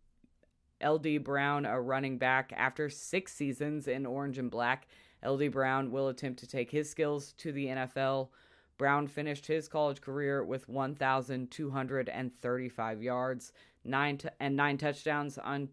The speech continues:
two hundred and fourteen carries. He also averaged just over twenty yards per kick return, which might provide him with that sneaky upside that N F L owners and coaches and G Ms like to acquire. Versatility is key, especially when you're headed to the N F L.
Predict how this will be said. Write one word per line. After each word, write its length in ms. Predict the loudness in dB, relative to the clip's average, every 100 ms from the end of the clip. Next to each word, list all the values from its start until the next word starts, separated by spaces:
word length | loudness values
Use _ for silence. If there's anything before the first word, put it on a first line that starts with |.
| -8
two 200 | -4 -2
hundred 300 | -2 -2 -2
and 200 | -2 -4
fourteen 480 | -6 -6 -4 -6 -4
carries. 640 | -2 0 0 -2 -4 -12 -20 -20 -20 _ _
He 200 | 0 4
also 440 | 6 4 4 4
averaged 540 | 4 4 2 -4 -4 -4
just 260 | -4 -2
over 220 | -2 -2
twenty 340 | -4 -6 -6 -2
yards 300 | 0 -2 -4
per 180 | -8 -8
kick 240 | -6 -6
return, 460 | -6 -2 0 0 -4 -16 -20 _
which 160 | -6 0
might 200 | 2 2
provide 360 | 2 2 2 2
him 140 | -2
with 180 | -2 0
that 240 | 0 -2
sneaky 420 | -4 -6 -2 2
upside 380 | 2 2 0 0
that 180 | 0 0
N 80 | -2
F 140 | -2
L 160 | 0 0
owners 480 | -2 -2 -4 -6 -10 -20 -14 -4
and 240 | -2 -2
coaches 500 | 2 2 4 2 2
and 200 | 0 -2
G 300 | -2 -2 0
Ms 200 | -2 -2
like 240 | -2 -2 -2
to 180 | -4
acquire. 540 | -4 0 2 2 2 -4 -14 -20 -20 _
Versatility 600 | 4 4 2 4 4 4
is 140 | -2 -4
key, 360 | -6 -4 -2 -4
especially 480 | -6 -4 -2 -2 -2
when 140 | -2
you're 100 | -2
headed 240 | 0 -2
to 100 | -4
the 140 | -4 -4
N 80 | -4
F 200 | -4 0
L. 300 | 2 0